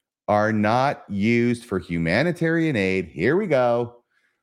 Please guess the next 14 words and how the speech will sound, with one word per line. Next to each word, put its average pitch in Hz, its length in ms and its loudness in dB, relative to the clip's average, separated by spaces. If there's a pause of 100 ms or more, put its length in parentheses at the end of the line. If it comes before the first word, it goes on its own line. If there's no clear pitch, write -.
(100)
"are 90 180 2
not 120 380 0
used 107 240 0
for 95 120 -2
humanitarian 107 1000 -2
aid 82 280 -2
or 82 260 -4
any 165 280 0
other 101 180 0
philanthropic 92 800 -4
or 78 160 -4
mission-related 101 840 -2
purpose." 170 580 -4 (480)
Boom. 156 460 0